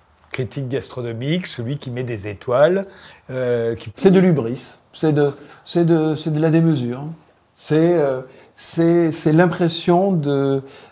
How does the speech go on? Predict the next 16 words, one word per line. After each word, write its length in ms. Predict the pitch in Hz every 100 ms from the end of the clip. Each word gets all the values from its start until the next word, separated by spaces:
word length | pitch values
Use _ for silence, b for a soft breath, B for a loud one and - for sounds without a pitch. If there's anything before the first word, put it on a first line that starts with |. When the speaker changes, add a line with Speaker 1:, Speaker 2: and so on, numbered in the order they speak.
| -
Speaker 2:
d'avoir 400 | 143 143 180 165
aussi, 320 | 139 - 180
je 100 | 170
pense, 400 | 123 160 180 -
un 120 | 139
pouvoir 800 | 135 - 165 147 160 170 196 -
sur, 460 | - - 170 160 151
euh, 380 | 131 131 139 151 B -
sur 180 | 151 143
une 100 | 147
personne. 500 | 165 - 143 135 139
Ça, 180 | - 135
ça 140 | 156
part 160 | 156 160
de 80 | 151
là. 160 | 139